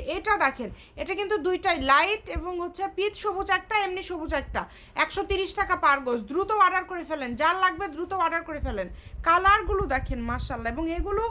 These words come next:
আড়াইশো টাকা গজের কাপড়, এত কমে কেউ দিতে পারবে না। Only একশো তিরিশ টাকা per গজে পেয়ে যাচ্ছেন। যে আগে অর্ডার করবেন সেই পাবেন। সারা বাংলাদেশ থেকে নিতে পারবেন, বাংলাদেশের যে কোনো জায়গা থেকে। দেখেন,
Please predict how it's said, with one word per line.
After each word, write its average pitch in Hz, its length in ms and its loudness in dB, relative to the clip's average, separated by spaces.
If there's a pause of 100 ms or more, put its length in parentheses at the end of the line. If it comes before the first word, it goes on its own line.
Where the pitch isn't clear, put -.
(340)
আড়াইশো 480 440 4
টাকা 440 160 2 (140)
গজের 339 360 2
কাপড়, 311 300 2 (160)
এত 392 140 -6 (240)
কমে 415 220 0 (100)
কেউ 415 120 2 (100)
দিতে 381 220 -2
পারবে 330 260 0
না। 294 40 4 (100)
Only 392 300 0
একশো 403 260 0
তিরিশ 370 200 -2 (100)
টাকা 381 180 2 (360)
per 359 220 8
গজে 381 240 -4
পেয়ে 349 200 0
যাচ্ছেন। 277 300 -4 (380)
যে 330 80 2 (160)
আগে 415 140 0 (100)
অর্ডার 403 280 4
করবেন 403 220 -2 (100)
সেই 381 160 -2 (100)
পাবেন। 220 260 0 (460)
সারা 370 220 8 (160)
বাংলাদেশ 415 380 2 (100)
থেকে 392 220 -6
নিতে 330 220 -4
পারবেন, 254 240 0 (140)
বাংলাদেশের 381 540 0 (120)
যে 359 80 2 (120)
কোনো 403 140 -2 (120)
জায়গা 311 360 4
থেকে। 226 220 -6 (680)
দেখেন, 254 240 -4